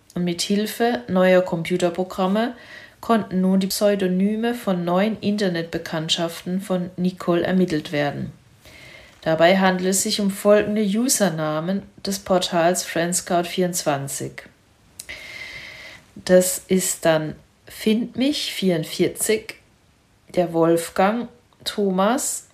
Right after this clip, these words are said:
zwei sechs sechs acht neun, Chemie null acht, Sexbots, Schnucki vierundvierzig, Cosmo zweitausend,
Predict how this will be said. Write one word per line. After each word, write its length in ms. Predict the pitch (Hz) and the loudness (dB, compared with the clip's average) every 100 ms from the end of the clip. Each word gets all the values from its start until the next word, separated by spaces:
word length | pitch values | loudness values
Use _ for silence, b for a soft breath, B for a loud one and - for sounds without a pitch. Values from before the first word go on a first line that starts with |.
| - | -6
zwei 380 | - 175 175 170 | 0 4 4 2
sechs 520 | - 185 175 - - | -2 -2 -2 -4 -2
sechs 380 | 170 170 - - | -4 -4 -12 -8
acht 320 | - 170 - | -8 -8 -10
neun, 440 | 170 165 165 208 311 _ _ _ b b b b | -6 -2 0 -2 -4 _ _ _ b b b b
Chemie 680 | - 240 240 226 240 247 240 | -4 0 2 2 4 2 2
null 300 | 196 196 190 185 | 2 6 6 6
acht, 560 | 190 247 - - - - b b b b b b | 4 4 0 -10 -10 -10 b b b b b b
Sexbots, 1080 | - 254 254 - 233 220 226 - - - _ _ - | -2 -2 -2 -6 2 4 4 2 -4 -6 _ _ -8
Schnucki 760 | - - 247 247 - 233 226 | -4 0 2 0 -2 0 0
vierundvierzig, 1160 | 226 208 202 202 196 202 202 - 233 233 - - _ _ _ _ _ _ _ _ - | -2 2 4 4 0 -2 0 0 0 -2 -6 -18 _ _ _ _ _ _ _ _ -12
Cosmo 800 | - 269 269 - 214 208 208 202 | 2 4 4 0 2 4 2 0
zweitausend, 1120 | - 180 175 175 165 143 170 - 269 330 - | -2 0 0 0 -2 0 0 -2 -4 -4 -4